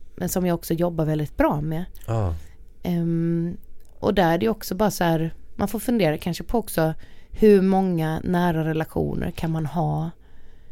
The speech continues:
Speaker 1: i jobbet som man kan också, ehm,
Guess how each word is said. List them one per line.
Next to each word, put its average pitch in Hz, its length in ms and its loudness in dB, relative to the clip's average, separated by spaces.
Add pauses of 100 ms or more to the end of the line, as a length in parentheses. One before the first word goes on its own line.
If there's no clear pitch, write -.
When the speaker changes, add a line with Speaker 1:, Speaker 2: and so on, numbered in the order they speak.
(760)
Speaker 1:
i 165 440 2
jobbet 156 560 0
som 160 220 -2
man 160 100 -2
kan 156 280 -4
också, 151 560 -2 (200)
ehm, 156 580 -8